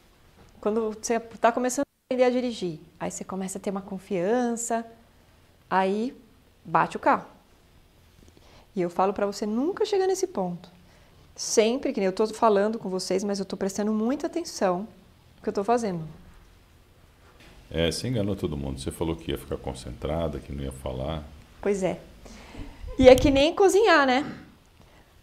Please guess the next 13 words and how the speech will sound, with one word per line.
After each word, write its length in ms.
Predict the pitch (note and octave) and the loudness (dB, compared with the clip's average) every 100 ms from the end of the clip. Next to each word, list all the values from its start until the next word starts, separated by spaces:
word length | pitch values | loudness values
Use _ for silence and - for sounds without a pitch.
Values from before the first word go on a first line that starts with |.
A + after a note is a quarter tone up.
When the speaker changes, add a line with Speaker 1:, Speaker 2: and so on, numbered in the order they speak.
| - | 2
Speaker 1:
Cozinhar, 680 | B3+ B3+ B3+ C4+ A#3+ C4 C#4+ | 8 8 6 4 6 6 6
falando 280 | E4+ F4+ D#4+ | 4 4 4
nisso, 400 | D#4 F#4 - G#3+ | 4 4 2 -2
não 100 | A3+ | 0
sei 160 | C4 | 0
se 100 | C4+ | 0
vocês 300 | C4+ C#4 B3+ | 0 0 2
já, 280 | B3 A3+ F#3+ | 6 6 6
alguém 240 | G3 G#3+ A3 | 2 0 2
já 100 | G#3+ | 2
assistiu 480 | G#3+ G3+ - C4 | 0 -6 -2 -2
um 80 | A3+ | -2
filme, 440 | - C4+ C#4 G#3 | -2 0 2 0